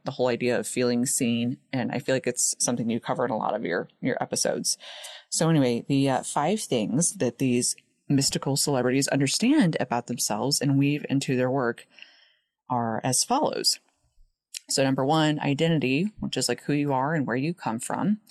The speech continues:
your philosophy, your interests and what lights you up, your core values, and then your guilty pleasures, which for me would be, uh, like, Lisa Frank, glitter, and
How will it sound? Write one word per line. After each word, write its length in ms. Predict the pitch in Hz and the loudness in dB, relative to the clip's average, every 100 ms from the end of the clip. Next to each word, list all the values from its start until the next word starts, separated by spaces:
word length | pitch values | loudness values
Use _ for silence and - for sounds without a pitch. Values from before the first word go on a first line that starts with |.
| - - _ _ | -20 -20 _ _
your 60 | 143 | -6
philosophy, 960 | 139 131 117 117 - 139 139 131 208 262 _ _ _ _ _ | -2 0 0 0 -2 0 0 0 0 -4 _ _ _ _ _
your 220 | - 139 - | -2 0 2
interests 640 | 160 160 196 196 - - | 2 2 2 0 0 -2
and 220 | - 143 | 2 2
what 160 | 131 - | 2 0
lights 260 | 127 143 214 | -2 0 0
you 120 | 123 | 0
up, 180 | 117 - - _ _ _ | -2 -6 -20 _ _ _
your 180 | 139 139 | 0 0
core 340 | - 151 151 | 0 0 0
values, 720 | 139 139 220 143 101 156 - - - - 143 | 0 0 2 2 2 2 0 -4 -20 -6 0
and 160 | 135 | 2
then 420 | 123 120 123 - - | 2 0 -2 -6 -8
your 300 | - 117 117 | -2 0 0
guilty 360 | 120 117 110 147 | 0 -2 -2 -4
pleasures, 580 | - 359 - - - - _ _ - _ | -2 0 0 0 -2 -2 _ _ -20 _
which 280 | - - - | -4 -2 0
for 100 | 143 | 2
me 240 | 143 120 | 2 2
would 180 | 190 175 | 2 2
be, 300 | 113 131 175 - | 0 0 0 -2
uh, 240 | 127 101 - _ _ - | -4 -2 -4 _ _ -8
like, 220 | 123 - | -6 0
Lisa 300 | 117 131 180 | 0 2 0
Frank, 400 | 160 139 139 - _ _ _ - | 2 2 2 -2 _ _ _ -4
glitter, 480 | 160 127 123 160 208 - | 0 2 2 0 -2 0
and 380 | 147 143 208 | 2 2 0